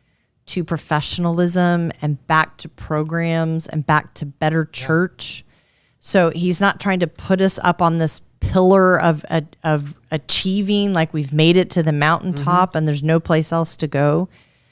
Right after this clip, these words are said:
Speaker 1: No, he, he wants every day for us to know him more and to fill us more. And that never ends until the day we go home.
Speaker 2: Amen.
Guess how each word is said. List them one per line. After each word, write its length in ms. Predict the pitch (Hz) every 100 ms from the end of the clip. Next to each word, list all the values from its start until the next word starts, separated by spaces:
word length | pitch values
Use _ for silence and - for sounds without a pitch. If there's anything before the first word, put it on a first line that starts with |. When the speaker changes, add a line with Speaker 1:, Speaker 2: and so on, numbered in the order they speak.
| _ _ 196
Speaker 1:
No, 100 | 190
he, 320 | 190 233 226 -
he 200 | 202 240
wants 460 | 202 214 190 - - -
every 460 | 190 180 190 208 175
day 300 | 175 180 175
for 180 | -
us 160 | 165 -
to 120 | -
know 340 | 151 156 160 175
him 260 | - 175
more 440 | 165 151 151 165 - - - -
and 140 | 156 -
to 140 | 151
fill 380 | - - 180 180
us 300 | 175 - -
more. 440 | 170 160 165 180 - - -
And 200 | 180 190
that 200 | 214 -
never 360 | 185 185 190
ends 400 | - 190 170 156 -
until 380 | 170 160 185 170
the 120 | 160
day 200 | 156 160
we 140 | 165 156
go 140 | 165
home. 400 | 143 160 151 135
Speaker 2:
Amen. 400 | 131 123 117 101